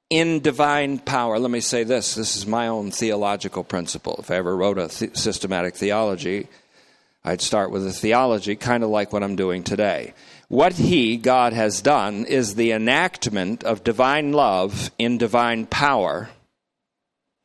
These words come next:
for the restoration of all things, the redemption of all creation, and the rectification of all the ungodly. And he has done this nowhere else but in Christ Jesus.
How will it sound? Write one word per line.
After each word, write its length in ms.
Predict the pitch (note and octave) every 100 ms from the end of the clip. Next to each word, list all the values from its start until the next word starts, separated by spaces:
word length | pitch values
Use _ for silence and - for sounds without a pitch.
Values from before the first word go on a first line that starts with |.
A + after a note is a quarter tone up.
| _ _ -
for 240 | - A#2+
the 100 | A2
restoration 1000 | A2 D3 - D#3+ C#3 C3 - C3 B2 B2 -
of 140 | G#2 -
all 280 | G#2+ G#2+ G2+
things, 800 | - A2 F2 D#2+ E2 - - - _ _ _ _
the 100 | A#2
redemption 840 | G#2+ G#2 G2 C#3 D3+ - G2 F#2+ F2 _ -
of 160 | F#2+ F#2+
all 180 | F#2
creation, 800 | E2+ - F2 G#2 G2+ - D#2 - _ _ _ _
and 160 | - F#2
the 120 | F#2
rectification 1120 | F#2+ C#3+ - G2 - - F2+ E2 - E2+ E2 - _ _ -
of 160 | E2+ -
all 240 | G#2+ G#2 F#2
the 140 | F2+
ungodly. 640 | F2+ F2 F2 D#2+ D#2 - - _ _ _ _ _ _ _ _ _ _ _ -
And 180 | A2
he 140 | A2 C3
has 200 | C3 G#2
done 280 | D3 D#3+ C3+
this 240 | B2+ -
nowhere 400 | A#2 C#3+ D3+ D3
else 340 | B2+ A2 G#2+
but 280 | - A2 -
in 260 | - A#2+ A#2
Christ 460 | - A#2 G2+ G2 -
Jesus. 680 | - E2+ - - - -